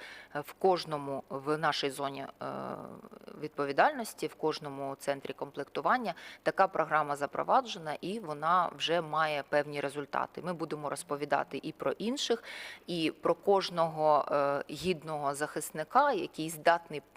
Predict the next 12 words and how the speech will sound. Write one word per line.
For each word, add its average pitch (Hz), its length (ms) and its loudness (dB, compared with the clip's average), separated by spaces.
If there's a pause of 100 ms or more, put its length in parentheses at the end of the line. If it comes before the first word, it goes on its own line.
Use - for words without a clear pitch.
(100)
застосувати 156 840 2
себе 147 480 4 (340)
навіть 165 420 2
в - 40 -14
таких - 320 -6
тилових 151 520 2
підрозділах, 143 720 -4
здавалося 139 580 2
б, - 20 -18 (160)
і 170 220 -6
собою 151 580 2
змотивувати 139 920 -2